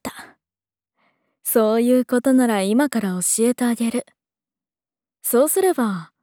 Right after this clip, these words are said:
あんたも満足するよね。そうだね。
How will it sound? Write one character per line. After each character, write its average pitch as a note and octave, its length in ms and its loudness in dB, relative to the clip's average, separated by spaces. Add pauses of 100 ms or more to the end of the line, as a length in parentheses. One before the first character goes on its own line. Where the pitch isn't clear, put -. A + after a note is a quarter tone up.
(240)
あ C4 100 2
ん C4 80 2
た A3+ 120 0
も F#3 120 0
満 A3 260 2
足 A3 200 -6
す - 160 -2
る F#3+ 100 -2
よ F#3 140 -4
ね。 G3 360 -8 (1300)
そ A3+ 500 2
う G#3+ 40 0
だ G3 160 -2
ね。 F#3+ 640 -8